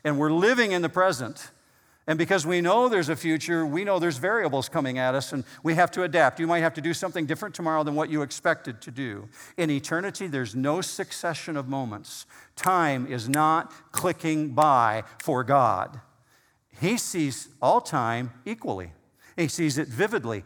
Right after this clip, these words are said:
and he sees it in its entirety. In other words, just picture th-, picture this.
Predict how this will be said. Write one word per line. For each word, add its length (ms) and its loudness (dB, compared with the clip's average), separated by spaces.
and 120 0
he 80 -2
sees 300 -4
it 100 -4
in 120 -2
its 220 -4
entirety. 540 -6
In 120 0
other 160 2
words, 240 -2
just 220 -8
picture 280 -8
th-, 180 -16
picture 260 -8
this. 420 -8